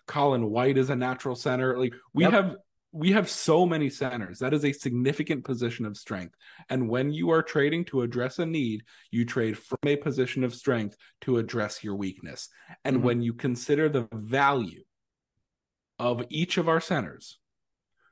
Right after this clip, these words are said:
Speaker 1: Bennett is the one who sticks out at that equilibrium of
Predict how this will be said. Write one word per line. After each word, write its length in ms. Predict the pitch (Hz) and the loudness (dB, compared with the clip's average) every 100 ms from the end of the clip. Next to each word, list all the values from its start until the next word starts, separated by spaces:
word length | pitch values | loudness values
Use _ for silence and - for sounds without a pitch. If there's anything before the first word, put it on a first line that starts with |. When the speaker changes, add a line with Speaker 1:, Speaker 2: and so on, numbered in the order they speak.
| _ _ _ 123 | _ _ _ -14
Speaker 1:
Bennett 500 | 120 135 143 170 170 | -4 0 4 2 2
is 160 | 135 | 2
the 100 | 143 | 4
one 220 | 127 131 | 4 4
who 160 | 139 131 | 0 -2
sticks 480 | - - 143 - - | -4 -2 -2 0 0
out 320 | 117 107 104 - | 0 0 -4 -6
at 200 | 120 117 | -6 -4
that 160 | 120 | -6
equilibrium 880 | - 120 123 110 110 107 127 139 156 - - _ | -4 -4 -2 -2 -2 0 2 2 0 -4 -16 _
of 340 | 127 117 110 | 0 0 -2